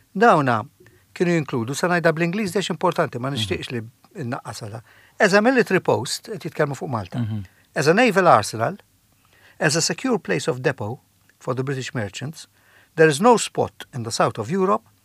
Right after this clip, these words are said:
Speaker 1: which appears so well calculated to fix the influence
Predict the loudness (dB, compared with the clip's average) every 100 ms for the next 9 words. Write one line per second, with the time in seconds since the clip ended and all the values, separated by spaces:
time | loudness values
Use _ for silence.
0 | _ _ _ -10 -8 -4 0 0 0 0
1 | 2 0 0 -4 -4 -4 -4 -4 -10 -12
2 | _ _ _ _ -6 -6 -4 -6 -4 -6
3 | -4 -6 -6 -12 -12 -16